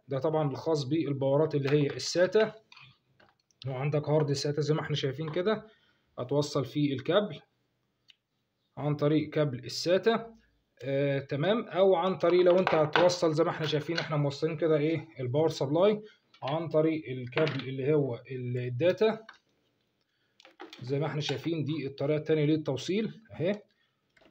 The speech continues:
عن طريق كابل الداتا اقدر اوصل الهارد، وعن طريق اليو اس بي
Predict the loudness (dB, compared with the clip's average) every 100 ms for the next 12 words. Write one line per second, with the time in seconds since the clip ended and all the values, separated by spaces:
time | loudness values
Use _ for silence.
0 | _ -8 -4 -2 0 0 0 -2 -2 -4
1 | -8 0 0 2 0 0 2 2 2 0
2 | -2 0 2 2 0 -8 _ _ -4 0
3 | 0 2 4 4 2 -2 0 2 2 2
4 | -2 -2 0 -2 -4